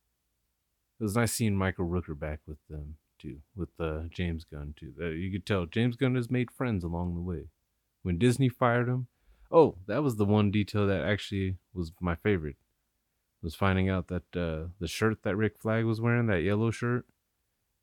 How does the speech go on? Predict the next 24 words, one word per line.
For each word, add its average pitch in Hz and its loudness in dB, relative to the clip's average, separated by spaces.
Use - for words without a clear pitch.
uh, 85 0
the 78 -4
writing 110 4
on 127 0
it, 131 -4
I 95 -4
forgot 101 -2
what 87 -2
language 101 0
<laughs> - -12
it 156 8
was - 0
in, 127 2
I'm 110 0
assuming 95 0
Spanish, 107 -6
but 90 2
it 90 0
meant 104 0
fucking, 95 -4
it 98 0
was 95 0
like, 98 -2
uh, 90 0